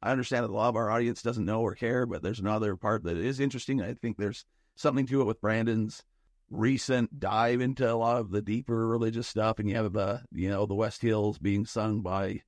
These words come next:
the Tabernacle <laughs> Choir to Kolob. So there, there's an aspect to the religion and to the belief system that you get there together as a couple,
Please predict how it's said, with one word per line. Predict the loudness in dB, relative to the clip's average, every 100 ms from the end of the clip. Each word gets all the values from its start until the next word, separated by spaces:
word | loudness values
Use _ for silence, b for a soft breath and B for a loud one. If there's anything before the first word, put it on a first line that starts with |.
| _ _ _ -10
the |
Tabernacle | -2 0 0 -2 -4 -4
<laughs> |
Choir | -2 0 2 0
to | -2
Kolob. | 0 2 2 0 -2 -10 _ _ _
So | 0 2 2 -2 _ 0
there, | 2 4
there's | 2 2
an | 0 2
aspect | 2 2 0 0 0
to | -2
the | 0
religion | 2 0 0 0 0 -2 -4
and | -2 0 0
to | -2
the | -4
belief | 0 2 0 0
system | -2 0 2 2
that | 2 0 -2 _ _
you | -4 -2
get | 0 0
there | 2 2
together | 4 2 4
as | 2
a | 0
couple, | 0 0 0 0 0